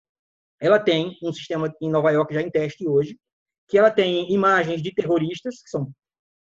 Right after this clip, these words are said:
procurados no mundo todo, e ela fica monitorando as principais, é, ruas de, de Nova York.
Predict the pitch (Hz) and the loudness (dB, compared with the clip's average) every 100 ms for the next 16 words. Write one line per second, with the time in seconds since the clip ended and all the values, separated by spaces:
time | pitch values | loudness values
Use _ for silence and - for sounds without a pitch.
0 | _ _ - 156 165 156 147 131 135 147 | _ _ -2 0 2 2 2 -2 -4 -2
1 | 147 175 160 175 196 302 _ _ _ _ | -2 -2 0 0 -2 -8 _ _ _ _
2 | _ 196 214 247 262 277 277 285 254 220 | _ 2 4 4 0 0 0 0 2 4
3 | 240 277 175 123 - 165 - 208 233 240 | 4 2 -2 -4 -2 -4 -4 -8 -2 0
4 | 254 - - _ _ _ _ - 160 175 | 0 -2 -12 _ _ _ _ -2 2 4
5 | 175 170 139 190 226 214 220 214 - 160 | 4 4 2 2 4 4 0 -10 -10 -20
6 | _ _ - 156 190 220 190 147 135 | _ _ -6 0 4 6 6 4 2